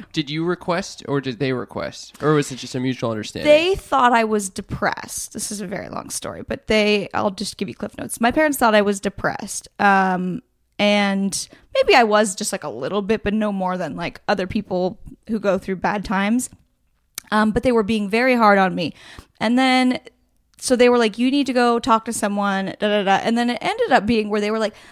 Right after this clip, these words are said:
Speaker 2: "Let's have your parents come in. I'm sensing some, uh, interesting, like, control things." And so then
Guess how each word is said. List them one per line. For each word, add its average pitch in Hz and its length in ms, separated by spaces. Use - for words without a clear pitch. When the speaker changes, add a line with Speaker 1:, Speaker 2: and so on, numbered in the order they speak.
Speaker 2:
"Let's - 160
have 622 240
your 453 100
parents 349 440
come 226 220
in. 196 160
I'm 240 160
sensing 320 580
some, 233 420
uh, 226 180
interesting, 226 480
like, 214 160
control 220 640
things." 147 440
And 190 160
so 208 160
then 202 260